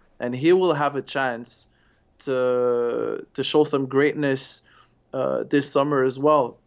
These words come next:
I'm not willing or nor am I ready to give up on Coutinho because we all know what he's able to do. But I'm wondering right now if it's a question of him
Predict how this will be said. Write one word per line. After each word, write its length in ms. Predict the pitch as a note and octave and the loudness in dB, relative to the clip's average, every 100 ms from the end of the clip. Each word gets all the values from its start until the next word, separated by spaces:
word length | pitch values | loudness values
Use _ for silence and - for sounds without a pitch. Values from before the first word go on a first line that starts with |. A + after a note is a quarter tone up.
| _ | _
I'm 160 | C#3 | -2
not 200 | E3 B3 | 0 0
willing 800 | E3 D3+ D3+ F3+ F3+ E3 D#3 D3+ - | -2 -6 0 0 0 -2 -6 -10 -8
or 500 | C3 C3 C3 C3 - | -4 0 0 -2 -4
nor 340 | C#3+ D#3+ F3+ | 0 4 6
am 140 | E3 D3+ | 4 4
I 80 | |
ready 480 | C#3+ B2+ D3 D3 C3+ | 2 4 2 2 -2
to 140 | C3 C3 | -4 -4
give 260 | C#3 C3+ | -2 0
up 160 | C#3+ C#3+ | -2 -2
on 140 | C3 | -4
Coutinho 600 | C3 C3+ - E3 C3+ B2 | -6 -10 -6 -2 0 0
because 440 | B2+ C3 C3+ B2+ B2+ | -2 0 0 0 0
we 160 | C#3 | 4
all 160 | D#3+ F3 | 4 4
know 160 | E3+ | 2
what 100 | D#3 | 0
he's 220 | C#3 C3+ C3 | 0 -2 -2
able 260 | C3+ C3+ | 0 0
to 140 | C3 B2+ | -2 -4
do. 320 | C#3 C#3 B2+ _ - - _ _ _ _ - - | 0 -2 -2 _ -20 -20 _ _ _ _ -20 -18
But 520 | C3+ C3+ C3 B2 - _ _ _ _ _ _ _ _ | 0 2 4 2 0 _ _ _ _ _ _ _ _
I'm 200 | C#3 C#3+ | -2 0
wondering 520 | D3 F3 F#3+ E3+ E3 C#3+ | 2 0 0 -2 -2 0
right 220 | D3 - | 0 -2
now 240 | D3 C3+ | -2 -2
if 160 | B2+ C#3 | -2 -8
it's 120 | - | -12
a 60 | C3+ | -10
question 460 | - D3 D3 D3 | -2 -2 -2 -8
of 100 | A#2+ | -8
him 480 | B2 C#3+ D3+ D#3 D#3 | -6 -2 -2 -4 -8